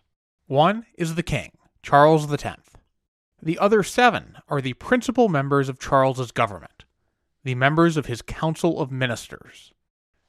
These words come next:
After a final cabinet reshuffle in May eighteen thirty, these seven men comprised France's government. One, Jules de Polignac, the foreign minister. Polignac was also the president of the Council of Ministers,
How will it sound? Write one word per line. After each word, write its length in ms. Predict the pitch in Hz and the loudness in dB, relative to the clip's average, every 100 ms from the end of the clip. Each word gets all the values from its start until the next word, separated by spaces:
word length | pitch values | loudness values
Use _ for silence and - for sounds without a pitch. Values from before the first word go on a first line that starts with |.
| _ | _
After 320 | 165 185 - | -2 -2 -2
a 60 | 160 | -4
final 500 | - 185 196 233 220 | 0 0 2 2 -2
cabinet 480 | - 170 175 196 185 | -2 0 2 0 -4
reshuffle 640 | 135 170 - 139 90 92 | -2 -2 2 0 -2 -12
in 200 | 113 113 | -12 -8
May 260 | 123 151 196 | -2 0 0
eighteen 360 | 170 185 190 175 | -4 -6 -6 -4
thirty, 460 | 135 92 73 - _ _ _ _ | -2 -4 -10 -20 _ _ _ _
these 480 | 127 151 226 254 - | -4 0 2 0 -6
seven 380 | - 196 214 185 | -2 0 2 0
men 300 | 104 76 - _ _ - | -2 -6 -20 _ _ -12
comprised 580 | 139 127 143 131 143 - | -10 0 4 6 4 -2
France's 500 | - 123 107 117 107 | -6 -4 -4 -6 -2
government. 560 | 127 107 90 - - - _ _ _ _ _ _ _ _ _ _ _ _ _ | 0 0 -4 -18 -20 -20 _ _ _ _ _ _ _ _ _ _ _ _ _
One, 400 | - 147 131 - _ _ _ _ _ _ _ | -4 0 0 -2 _ _ _ _ _ _ _
Jules 340 | - 170 208 196 | -4 2 2 2
de 80 | 190 | 0
Polignac, 720 | - 131 104 92 - - - _ _ - | 0 -2 -2 -14 -20 -20 -20 _ _ -12
the 80 | 127 | -12
foreign 500 | - 156 160 165 139 | -2 2 4 2 0
minister. 560 | 110 98 - - - _ _ _ _ _ _ | -4 -8 -14 -18 -20 _ _ _ _ _ _
Polignac 460 | - 233 226 208 196 | 4 4 4 0 0
was 140 | 175 | 0
also 340 | 185 220 202 | 2 2 2
the 140 | 131 113 | -4 -4
president 560 | - 240 240 196 104 | 2 2 4 0 -4
of 100 | 104 | -8
the 80 | 107 | -12
Council 420 | 117 123 113 - | -6 -4 -4 -6
of 120 | 107 101 | -10 -10
Ministers, 640 | 98 - - - - - | -14 -16 -18 -20 -20 -20